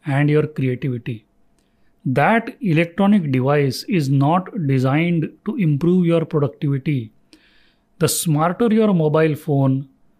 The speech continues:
the dumber you become. And the dumber your mobile phone, the smarter you become. So keep that thing on the silent mode always. Number two, buy an alternate phone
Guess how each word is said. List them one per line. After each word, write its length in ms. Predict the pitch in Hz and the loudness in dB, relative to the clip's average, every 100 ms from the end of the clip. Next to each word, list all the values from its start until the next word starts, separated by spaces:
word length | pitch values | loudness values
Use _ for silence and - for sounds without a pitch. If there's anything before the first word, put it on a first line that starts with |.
| _ _ - | _ _ -4
the 160 | 135 | -2
dumber 400 | 123 123 131 143 | 0 0 0 0
you 180 | 139 139 | 0 -2
become. 500 | 120 - 131 117 101 _ _ _ _ | -2 -6 -6 -6 -10 _ _ _ _
And 200 | 165 143 | -2 0
the 60 | 143 | 2
dumber 420 | 127 135 151 190 | 0 0 2 2
your 280 | 190 185 180 | 2 2 0
mobile 400 | 147 143 151 143 | 0 0 0 0
phone, 480 | - 139 135 131 139 _ _ - | -2 -2 0 -2 -6 _ _ -2
the 100 | 156 | -2
smarter 460 | - 175 147 143 165 | -2 -6 -6 -4 -4
you 200 | 147 147 | -4 -6
become. 460 | 127 - 123 110 - _ _ _ _ _ | -8 -8 -10 -10 -18 _ _ _ _ _
So 160 | - 214 | -6 -6
keep 480 | - - 220 226 165 | -6 0 2 2 0
that 320 | 208 214 - | -2 -4 -2
thing 380 | 160 156 151 170 _ _ _ | 0 0 -2 -8 _ _ _
on 180 | - 160 | -4 0
the 100 | 147 | 0
silent 560 | 139 139 123 143 143 139 | -2 -4 -2 0 -2 -2
mode 300 | 143 143 - _ | 0 -2 -4 _
always. 720 | 196 135 120 120 110 92 - _ _ _ _ _ | -4 -2 -2 -6 -8 -14 -20 _ _ _ _ _
Number 320 | 151 135 156 127 | -2 2 2 0
two, 300 | - 123 - _ _ _ _ _ | -2 -4 -6 _ _ _ _ _
buy 380 | 156 117 131 196 | -6 -2 0 0
an 320 | 226 208 220 | 0 2 2
alternate 560 | 214 139 165 170 170 - | 2 -2 0 0 0 -4
phone 480 | - 147 135 127 | -2 0 0 -2